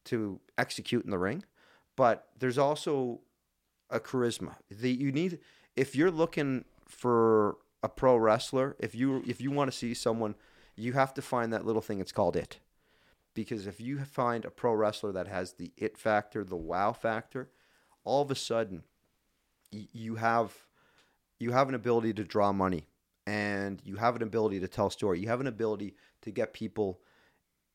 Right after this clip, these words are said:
interested and into your story, into your character, into you, what you're portraying in the ring, making them wanna care, and also then making them want to come back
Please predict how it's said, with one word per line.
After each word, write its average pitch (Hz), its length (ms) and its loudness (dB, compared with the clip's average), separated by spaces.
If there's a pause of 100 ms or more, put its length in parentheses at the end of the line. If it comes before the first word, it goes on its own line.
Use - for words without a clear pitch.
(340)
interested 117 720 2 (160)
and 95 460 -4 (240)
into 127 280 -2
your 107 140 2
story, 101 460 0
into 123 280 -6
your 107 100 0
character, 95 600 0 (580)
into 135 300 -4
you, 110 480 -2 (140)
what 110 340 2
you're 113 180 2
portraying 98 680 -4 (120)
in 117 140 -2
the 104 100 0
ring, 87 240 -4 (400)
making 135 420 -2
them 117 200 0
wanna 107 180 2
care, 92 420 -2 (400)
and 98 520 -6 (220)
also 117 360 0
then 104 280 -2 (320)
making 117 360 -2
them 104 200 0
want 104 220 0
to - 80 -14
come 98 220 -8
back 87 420 -4